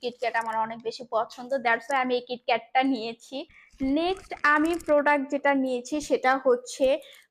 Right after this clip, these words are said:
Vaseline এবং Vaseline-এর দু-, মানে এই ছোট কৌটা যেটা, একটা হচ্ছে বডি লোশন, একটা হচ্ছে লিপ,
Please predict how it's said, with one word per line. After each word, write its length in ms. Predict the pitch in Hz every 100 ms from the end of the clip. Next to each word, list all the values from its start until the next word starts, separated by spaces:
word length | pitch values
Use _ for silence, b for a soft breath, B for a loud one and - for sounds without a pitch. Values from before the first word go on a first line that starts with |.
| 214
Vaseline 720 | 254 269 269 302 320 302 311 311
এবং 420 | 240 247 262 254
Vaseline-এর 920 | 254 240 240 277 277 269 269 262 247
দু-, 160 | 220 254
মানে 360 | 233 214 214 196
এই 200 | 202 226
ছোট 240 | - 277 277
কৌটা 500 | 269 269 240 247 240
যেটা, 400 | 233 226 262 294
একটা 240 | 233 233 254
হচ্ছে 240 | 262 302
বডি 420 | 240 226 233 240
লোশন, 320 | 277 285 330
একটা 300 | 277 233 -
হচ্ছে 340 | 247 233 - 262
লিপ, 440 | 233 220 - -